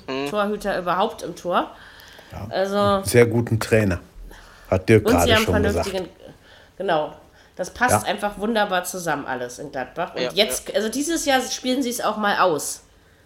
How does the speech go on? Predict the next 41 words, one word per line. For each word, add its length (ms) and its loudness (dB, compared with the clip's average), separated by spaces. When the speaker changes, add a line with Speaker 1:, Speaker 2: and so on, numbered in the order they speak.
Speaker 2:
Ne, 140 2
wir 100 2
hatten 180 -2
ja, 200 4
haben 120 -2
wir 80 2
am 80 -4
Anfang, 280 0
glaub 140 -2
ich, 140 -6
auch 100 0
mal 140 -2
gesagt, 360 -6
Gladbach 280 -2
ist 140 -4
schon 160 0
mal 240 6
so 200 -2
in 140 -2
die 120 -10
Champions 440 -6
League 140 -10
gestartet 460 -2
und 100 -2
am 120 -2
Ende 280 2
hat's 240 -2
nicht 160 -6
mehr 120 2
gereicht. 420 -2
Dieses 320 -2
Mal 260 2
wird 180 -2
es 200 -10
reichen, 420 -6
weil 140 6
man 140 4
einfach 340 -2
auch 120 -4
die, 240 -8
alle, 340 6